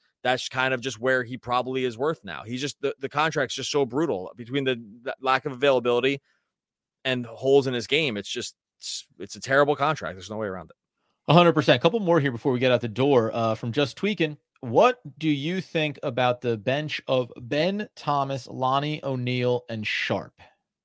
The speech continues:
Speaker 2: If, okay, so assuming Ben comes back, obviously healthy.
Speaker 1: Like, this is a lineup, you saying? Like, this
Speaker 2: Yeah,
Speaker 1: is
Speaker 2: he's
Speaker 1: a,
Speaker 2: saying,
Speaker 1: a
Speaker 2: like, this is your bench unit. So your, so your starting unit is, is all the usual guys we talk about, and
Speaker 1: Oh,
Speaker 2: then
Speaker 1: okay.
Speaker 2: this is your bench. I mean, uh,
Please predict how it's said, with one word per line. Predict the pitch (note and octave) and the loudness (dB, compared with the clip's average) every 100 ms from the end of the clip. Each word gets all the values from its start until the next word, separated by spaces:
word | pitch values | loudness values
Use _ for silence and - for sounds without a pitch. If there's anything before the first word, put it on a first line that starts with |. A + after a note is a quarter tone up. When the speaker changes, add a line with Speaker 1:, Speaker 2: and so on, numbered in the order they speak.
| _ _ | _ _
Speaker 2:
If, | B2+ A#2+ | 0 0
okay, | C#3+ A#2+ G#2+ | 0 -2 -2
so | G#2+ | -2
assuming | D3 B2+ A#2+ | -4 -4 2
Ben | A#2 A2+ | 2 2
comes | A#2+ G2+ | -4 -2
back, | G#2 G2+ G2+ | 0 0 0
obviously | G2 G2 G2 | -2 -4 -6
healthy. | F#2 G2 F2+ D2 - _ _ _ _ C#3+ | -4 -4 -6 -14 -20 _ _ _ _ -2
Speaker 1:
Like, | C#3 | 2
this | D3 | 2
is | C3 | 4
a | |
lineup, | B2 A2+ B2 D3 D#3+ | 4 4 4 2 0
you | E3+ | -2
saying? | G3+ F#3+ F#3 | 0 2 0
Like, | B2+ | 0
this | C#3+ | 4
Speaker 2:
Yeah, | B2 | 4
Speaker 1:
is | |
Speaker 2:
he's | A#2+ | 4
Speaker 1:
a, | A2+ | 4
Speaker 2:
saying, | B2+ | 4
Speaker 1:
a | A#2 | 4
Speaker 2:
like, | A2+ | 2
this | C#3+ | 0
is | B2+ A2+ | -2 -2
your | B2 | 2
bench | A#2+ A2 - | 4 2 -2
unit. | G#2+ G2 D#2 - | -6 -8 -10 -6
So | A#2+ | -2
your, | A2 A2 | -2 -2
so | - A#2 | -2 -2
your | A2 | -2
starting | - D3+ C#3 B2+ A#2+ | 2 6 6 4 0
unit | A#2 A2+ A2 | 0 0 0
is, | G#2 F#2 | -2 -4
is | A#2+ A#2 | 0 4
all | A#2+ | 4
the | A2 | 2
usual | A2+ G#2+ A2 | -2 -2 2
guys | G#2+ G#2 | 2 2
we | G#2 | 2
talk | D3+ D#3 C#3 | 2 2 4
about, | C#3 C3 B2 | 2 2 -2
and | G#2 | -4
Speaker 1:
Oh, | G#2 | -4
Speaker 2:
then | G#2 | -4
Speaker 1:
okay. | G#2 A2+ | -4 -6
Speaker 2:
this | A2 | -6
is | G2+ | -6
your | G#2 | -6
bench. | F2+ F2 - - - _ _ _ - | -6 -8 -10 -14 -14 _ _ _ 2
I | D#3+ | 4
mean, | F3+ E3+ | 4 2
uh, | - | -4